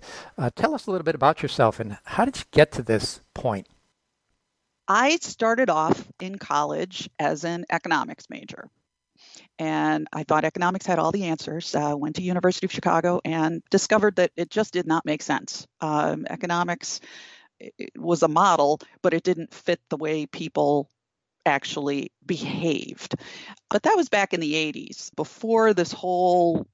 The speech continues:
Speaker 2: area of behavioral decision-making came up. So when I went to the economics department and said, "Hey, I want to study how people actually make decisions," they said,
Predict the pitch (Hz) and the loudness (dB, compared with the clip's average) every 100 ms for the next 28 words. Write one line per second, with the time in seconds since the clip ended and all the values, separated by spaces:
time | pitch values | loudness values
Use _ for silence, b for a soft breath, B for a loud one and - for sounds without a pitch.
0 | - 185 190 185 170 - 160 156 - - | 2 4 6 6 4 4 2 2 -2 -6
1 | 160 180 170 180 165 156 156 175 165 151 | -2 0 0 2 2 0 2 2 0 0
2 | 143 139 - 151 135 147 139 - - - | 0 0 -2 -2 -2 -4 -4 -6 -10 -4
3 | - 170 151 - - - - 196 190 185 | 2 6 6 4 0 0 4 6 6 4
4 | 185 B B 202 214 330 277 240 190 180 | 0 B B 0 2 4 2 2 0 0
5 | 165 165 151 156 - - - - 165 160 | 0 0 -2 -2 -8 -16 -12 -8 -4 -4
6 | 151 147 - 151 160 381 440 - 277 311 | -4 -6 -4 -4 -2 -4 -2 0 2 2
7 | 254 208 214 208 190 - - 190 180 - | 0 0 0 0 -4 -6 -6 -6 -4 -6
8 | - 170 175 - 160 156 160 - 220 165 | -2 -2 -2 -4 -6 -6 -4 -2 -2 -4
9 | - 160 160 | -2 0 0